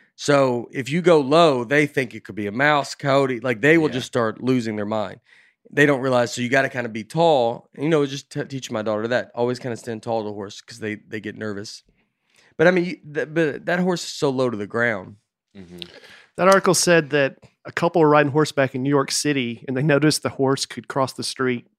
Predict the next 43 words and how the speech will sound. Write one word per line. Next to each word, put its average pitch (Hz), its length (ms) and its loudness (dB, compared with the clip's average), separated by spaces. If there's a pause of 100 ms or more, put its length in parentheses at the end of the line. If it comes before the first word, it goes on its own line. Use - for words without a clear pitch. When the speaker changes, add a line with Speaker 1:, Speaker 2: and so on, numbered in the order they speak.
(200)
Speaker 3:
on 135 120 -4
its 120 160 -8
own 120 240 -2
and 107 100 -6
knew 120 160 -4
the 113 140 -10
signals. 113 420 -4
So 123 140 -8
that's 120 240 -6
how 110 320 -8 (1120)
they 117 140 -6
figured 120 340 -4
out 117 300 -2 (160)
horses 120 420 -4
could 117 140 -10
be 117 100 -8
guide 113 240 -6
dogs - 380 -14
or 107 100 -12
guide 117 220 -4
horses. - 220 -12
Speaker 2:
Wow. 85 340 -16 (640)
Speaker 1:
So 135 100 -2
they 160 180 6
already, 123 420 0
horses 151 320 -2
just 104 180 -10
already 107 240 -4
get 107 380 -8
the 104 100 -14
signals. - 680 -12 (1400)
Speaker 3:
I 120 60 -10
Speaker 1:
They're 123 120 -2
Speaker 3:
guess. 156 160 0
Speaker 1:
just 120 100 -10
born 127 380 2
going, 101 460 -6 (1900)
"There 120 160 -2
are 120 40 -2
no 120 140 0
street 113 340 -6
lights." - 360 -14
Speaker 2:
<laughs> 143 220 -2